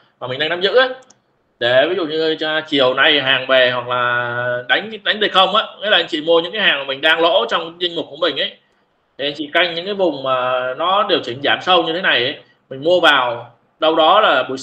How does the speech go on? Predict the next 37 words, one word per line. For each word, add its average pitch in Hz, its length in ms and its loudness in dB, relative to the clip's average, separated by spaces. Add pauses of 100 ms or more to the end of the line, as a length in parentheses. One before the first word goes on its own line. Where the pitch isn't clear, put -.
chiều 139 260 2
hàng 127 260 -4
về 127 180 0
mình 123 160 -10
bán, 131 200 2
là 220 100 -4
như 156 140 -6
hiện 147 140 -8
tại 123 200 -2
một 127 100 -10
số 160 320 -8
cổ 117 120 -6
phiếu 185 400 -8 (260)
mình 131 140 -8
bán 131 240 4
là 208 80 0
mình 143 140 -8
có 160 60 -6
thể 143 120 -6
lãi 131 220 0
được 165 160 -2
ba 156 160 2
bốn 160 180 -2
phần 202 160 -10
trăm 143 200 0
ngay 151 140 0
trong 143 140 -6
phiên 165 200 0
luôn. 160 180 -6 (840)
Đó 170 120 2
là 208 100 4
cái 170 120 -6
cách 233 180 -2
mình 160 100 -10
xử 127 140 -4
lý 143 120 -2
T 165 60 -2